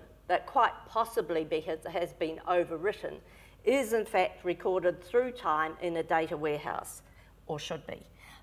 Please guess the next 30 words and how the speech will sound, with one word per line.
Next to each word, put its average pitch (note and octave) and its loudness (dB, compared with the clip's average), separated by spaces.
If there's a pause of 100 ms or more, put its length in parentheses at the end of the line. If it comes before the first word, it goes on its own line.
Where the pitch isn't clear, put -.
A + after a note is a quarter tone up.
(100)
Lots G#3 8
of F#3 -2
data F#3 6
from G#3+ 4
multiple A3+ 4
source G3+ 0
systems, - -4 (100)
and F#3+ 6
it's G3+ 0
designed G#3+ 2
specifically C#4+ 0
for A3 2
that G#3+ 2
reporting G#3 4
and F3 0
analysis F#3+ 2
kind E3+ 0
of D#3+ -2
activity. - -6 (340)
So B3 8
whereas C4 10
a G3 2
source D4 6
system, A3+ 2
lots A#3 6
of G3 0
very A3+ 6
quick, A#3+ 0
short - -2
transactions, G3+ 0